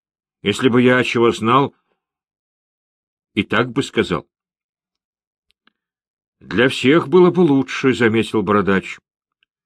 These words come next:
Следующие слова Петрозванов услышал уже через блаженную одурь наркотика. Горячая волна, словно огненный пот, прокатилась по телу.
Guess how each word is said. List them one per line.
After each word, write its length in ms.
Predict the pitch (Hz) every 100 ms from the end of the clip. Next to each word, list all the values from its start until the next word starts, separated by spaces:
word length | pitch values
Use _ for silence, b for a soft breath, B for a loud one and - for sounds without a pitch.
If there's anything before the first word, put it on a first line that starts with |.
| _ _ _ _ _ _ _ _ _ _
Следующие 580 | - - 117 113 - 117
слова 440 | - 101 101 110
Петрозванов 800 | 104 101 95 92 92 101 98 - -
услышал 540 | 90 - 107 - 95
уже 340 | 85 95 98
через 320 | 90 - 87 78
блаженную 680 | 85 82 101 95 92 95 -
одурь 340 | 87 85 80 - _ _ -
наркотика. 680 | 76 76 71 62 - - - _ _ _ _ _ _ _ _ _ _ _ _ _
Горячая 580 | 92 95 120 127 - 120
волна, 560 | 117 107 107 107 101 - _ _ _ _ _ _ _ _
словно 420 | - 87 104 113
огненный 600 | - 123 135 107 123 123
пот, 440 | - 104 110 - - _ _ _ _ _ _ _ _ -
прокатилась 680 | 90 92 98 - 104 98
по 140 | - 92
телу. 440 | - 95 87 85